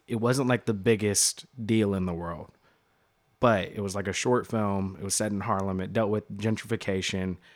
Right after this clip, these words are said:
and it was set in, like, three different times. So I think I was supposed to be, like, a modern person. And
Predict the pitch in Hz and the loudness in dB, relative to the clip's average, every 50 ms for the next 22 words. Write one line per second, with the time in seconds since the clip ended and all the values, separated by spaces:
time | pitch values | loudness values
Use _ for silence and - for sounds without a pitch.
0 | _ _ _ - 113 107 104 98 - - 110 101 - 113 107 90 82 - - - | _ _ _ -4 -2 -2 0 0 0 0 0 0 0 0 -2 -2 -4 -4 -4 -2
1 | 107 104 101 92 98 92 - 95 90 90 - - 92 92 95 95 101 98 - - | -2 0 0 0 -2 -2 -2 -4 -4 -6 -6 -6 -6 -4 -4 -4 -4 -4 -6 -8
2 | - _ - - 101 98 - 127 123 117 113 - - 104 95 - 101 101 95 90 | -12 _ -6 -4 -2 0 2 2 4 4 2 2 0 -2 -4 -2 -2 -2 -2 -2
3 | 87 - 92 92 92 90 90 90 95 98 101 101 95 - 113 107 - - 113 117 | -2 -4 -4 -4 -2 -4 -4 -4 -2 -2 -2 -4 -2 -2 -2 -2 0 0 0 0
4 | 120 117 - _ _ _ _ _ _ _ _ _ _ _ _ _ 123 120 117 110 | -2 -2 -6 _ _ _ _ _ _ _ _ _ _ _ _ _ -2 0 0 0
5 | 107 104 104 101 98 98 92 - - | 0 0 0 0 -2 -2 -2 -4 -8